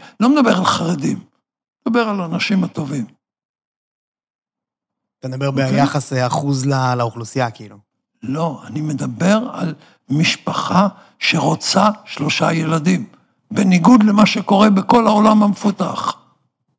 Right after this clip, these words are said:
Speaker 2: ואתה מסביר את זה כי טוב להורים?
Speaker 1: לדעתי, זה האינדיקציה העמוקה ביותר לאופטימיות. אבל ישראלי,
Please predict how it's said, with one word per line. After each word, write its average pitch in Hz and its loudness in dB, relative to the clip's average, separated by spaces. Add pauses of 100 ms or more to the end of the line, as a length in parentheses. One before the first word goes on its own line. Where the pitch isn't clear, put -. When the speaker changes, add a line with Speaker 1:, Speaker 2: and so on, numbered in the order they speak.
(680)
Speaker 2:
ואתה 131 -6
מסביר 151 0
את 151 0
זה 147 0
כי 143 -6
טוב 147 -8
להורים? 131 -4 (260)
Speaker 1:
לדעתי, 240 -4 (260)
זה 185 -2
האינדיקציה 180 -2
העמוקה 165 0
ביותר 185 0
לאופטימיות. 139 -10 (520)
אבל 143 -2
ישראלי, 185 2